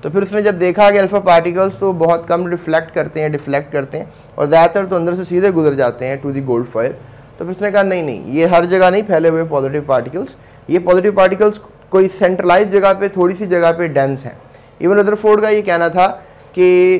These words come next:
अ, जो अल्फा पार्टिकल्स हैं, जो, जो स्ट्राइकिंग करके हमें रिजल्ट दे रहे हैं,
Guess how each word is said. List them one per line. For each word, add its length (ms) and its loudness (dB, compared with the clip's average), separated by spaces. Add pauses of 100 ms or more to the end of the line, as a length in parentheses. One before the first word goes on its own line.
(160)
अ, 240 4
जो 160 0
अल्फा 220 2
पार्टिकल्स 540 2
हैं, 400 -4 (1300)
जो, 260 -2
जो 200 -2
स्ट्राइकिंग 420 -4
करके 200 -2
हमें 160 0
रिजल्ट 280 0
दे 180 -2
रहे 100 -4
हैं, 340 -8